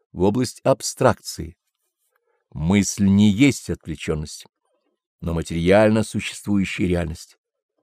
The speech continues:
Не может быть отвлечённостью то, что вызывает видимое обычным глазом неотрицаемые следствия. Яркое представление — вкусных яств у голодного человека вызывает даже спазмы желудка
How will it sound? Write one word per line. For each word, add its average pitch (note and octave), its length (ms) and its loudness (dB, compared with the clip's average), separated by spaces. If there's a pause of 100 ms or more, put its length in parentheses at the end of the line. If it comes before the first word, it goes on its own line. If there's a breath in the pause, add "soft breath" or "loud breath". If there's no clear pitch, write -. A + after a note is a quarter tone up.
(540)
Не G2+ 180 2
может D#3+ 440 4
быть F#3 200 0
отвлечённостью F3 1000 0 (280 loud breath)
то, E3 140 2
что D3 220 -2
вызывает D3 500 2 (220 soft breath)
видимое C#3+ 640 0
обычным D3+ 460 -2
глазом B2+ 440 4
неотрицаемые G2 760 0
следствия. A2+ 540 -6 (960)
Яркое F#2 640 0
представление — G2 960 0 (460)
вкусных G#2 640 -2
яств G2 560 2
у G2 60 -4
голодного F2+ 600 2
человека F2+ 580 -2
вызывает F2 420 0
даже F2 220 -2
спазмы F2 460 -2
желудка F#2 520 -2